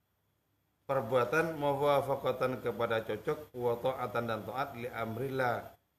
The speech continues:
bagi perintah Allah. Wa yatba'uhu,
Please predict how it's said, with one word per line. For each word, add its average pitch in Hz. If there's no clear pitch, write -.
bagi 101
perintah 110
Allah. 98
Wa 101
yatba'uhu, 123